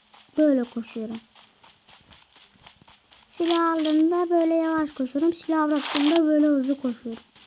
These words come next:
Aha. İki kişi daha öldürürsek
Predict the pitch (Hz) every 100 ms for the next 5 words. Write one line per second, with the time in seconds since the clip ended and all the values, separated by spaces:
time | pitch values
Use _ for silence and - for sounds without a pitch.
0 | _ _ - - _ _ _ - _ -
1 | _ _ _ _ - _ _ _ _ -
2 | _ - - _ _ _ _ - _ -
3 | - 294 - 359 285 - - - - 311
4 | 392 370 381 - 320 381 381 392 370 339
5 | 359 339 294 302 320 285 - 349 403